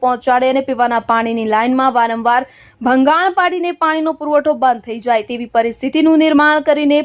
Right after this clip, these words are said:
પાલિકાને લાખો રૂપિયાનું નુકસાન પહોંચાડે તે કોઈ પણ સંજોગોમાં સહન કરવામાં આવશે નહીં, તેમ નગરપાલિકાના વારીગૃહના ચેરમેન મુકેશભાઈ રાઠવાએ જણાવ્યું હતું. સાથે સાથે વારીગૃહ ચેરમેન મુકેશ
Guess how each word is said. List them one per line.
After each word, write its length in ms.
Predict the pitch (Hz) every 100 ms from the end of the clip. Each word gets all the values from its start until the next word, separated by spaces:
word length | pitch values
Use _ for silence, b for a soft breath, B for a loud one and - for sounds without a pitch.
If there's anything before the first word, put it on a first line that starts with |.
| 285
પાલિકાને 420 | 262 262 269 262 269 - b b -
લાખો 420 | 285 311 - 415
રૂપિયાનું 360 | 370 370 359 330
નુકસાન 400 | - 320 285 262
પહોંચાડે 480 | 262 233 240 240 262 320 b b b
તે 140 | 277 -
કોઈ 240 | 330 359 403
પણ 180 | 415 370
સંજોગોમાં 640 | 349 311 339 320 320 320
સહન 340 | 320 269 285 277
કરવામાં 420 | 269 262 247 226
આવશે 320 | 214 - 247 220
નહીં, 240 | 233 240
તેમ 240 | 240 247
નગરપાલિકાના 880 | 240 233 240 233 240 240 247 254 269 294 B B 254
વારીગૃહના 720 | 285 330 381 339 349 349 359 370 - _ _
ચેરમેન 400 | - 294 285 285 277
મુકેશભાઈ 520 | 269 269 233 254 247
રાઠવાએ 440 | 220 214 - 247
જણાવ્યું 440 | 269 285 285 294 302
હતું. 140 | 262
સાથે 300 | - 294 349 359
સાથે 220 | 349 359
વારીગૃહ 360 | 330 320 285 320 294
ચેરમેન 360 | 294 285 302 285
મુકેશ 260 | 285 269